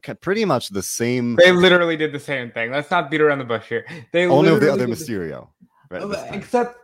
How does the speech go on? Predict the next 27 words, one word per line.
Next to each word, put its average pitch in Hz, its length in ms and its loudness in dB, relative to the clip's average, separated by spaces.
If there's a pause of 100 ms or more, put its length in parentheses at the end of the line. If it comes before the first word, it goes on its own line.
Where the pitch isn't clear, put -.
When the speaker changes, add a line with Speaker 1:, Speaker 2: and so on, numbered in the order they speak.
(500)
Speaker 2:
so 214 440 -2
Rey 196 240 2
Mysterio 175 1200 4 (200)
is - 160 -6
praying. 185 760 4 (320)
He 175 120 4
is 143 140 4
praying. 160 800 4 (580)
And 185 180 -6
for 170 100 -8
some 196 240 -4
reason, 185 360 -4
Dominic 160 440 -4
is 151 100 -8
like, 143 160 0
"Hey, 175 200 6
let's 143 160 4
go." 160 320 6
And 139 80 -4
he's 127 120 -2
like, 123 80 -4
"Great, 147 300 0 (800)
praying." 151 460 0
So 208 160 6
instead, 254 300 4
he's 302 160 -2
just 247 320 -8